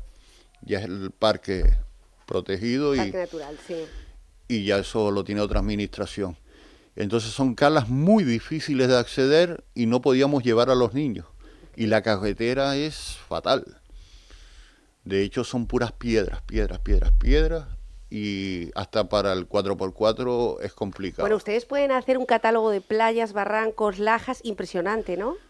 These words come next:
Speaker 1: Sí, de hecho tengo,
Speaker 2: Por el conocimiento que tienen.
Speaker 1: gracias a la colaboración de la otra asociación, los veinte playapales distribuidos desde Montaña Roja hasta Playa Leandro.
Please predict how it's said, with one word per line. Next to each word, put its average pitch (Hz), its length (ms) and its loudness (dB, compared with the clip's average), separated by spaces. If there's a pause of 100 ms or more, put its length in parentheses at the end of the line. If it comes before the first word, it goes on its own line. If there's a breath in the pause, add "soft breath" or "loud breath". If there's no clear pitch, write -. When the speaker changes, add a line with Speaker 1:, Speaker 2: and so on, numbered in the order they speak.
Speaker 1:
Sí, 135 340 0
de 107 280 6
hecho 139 360 0
tengo, 143 840 2
Speaker 2:
Por 92 80 2
el - 120 2
conocimiento 185 540 0
que 190 120 -6
tienen. 170 420 -4 (140)
Speaker 1:
gracias 113 640 0
a 104 200 -2
la 98 180 -2
colaboración 92 640 0
de 110 80 -2
la 107 80 2
otra 113 220 0
asociación, 127 1000 -4 (140)
los 95 340 -4
veinte 110 440 0
playapales 110 800 0 (140)
distribuidos 107 1160 -4
desde 101 300 -4
Montaña 90 580 -2
Roja 139 580 -2
hasta 98 300 -4
Playa 90 320 -4
Leandro. 85 560 -4